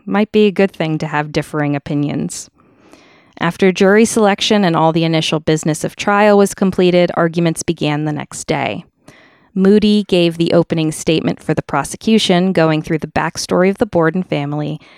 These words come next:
and listing four particularly unusual facts that he felt were important to the lead up to the murders. One, John Morse, Lizzie's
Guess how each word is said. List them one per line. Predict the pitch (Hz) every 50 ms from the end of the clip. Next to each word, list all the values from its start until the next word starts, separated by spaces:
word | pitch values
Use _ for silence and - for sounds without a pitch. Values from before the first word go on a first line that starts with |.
| - _ -
and | - 170 170 170
listing | 170 165 - - - 175 170 165 160
four | - - - 202 202 202 202 202
particularly | - - 196 - - - - 269 - - 277 269 262 262 262 262 262 254
unusual | - 214 220 202 185 190 185 175 180 175 180
facts | - - 160 143 147 151 - _ - - - -
that | - 165 147 -
he | - 226 226
felt | - - 190 - -
were | - 175 170
important | 170 165 - - 170 156 - 160 151 -
to | - -
the | 170 151
lead | 156 160 165 160 156 160
up | 151 147 - _ - - _ _ _ _ _ -
to | - 165
the | - 147
murders. | 139 131 123 - - 95 67 - - - - - - _ _ - - - _ _
One, | - 170 160 151 143 143 147 165 208 220 _ _ _ _ _ _ -
John | 170 185 170 160 156 160 165
Morse, | 160 160 156 151 160 208 - - -
Lizzie's | 156 165 165 - 156 151 -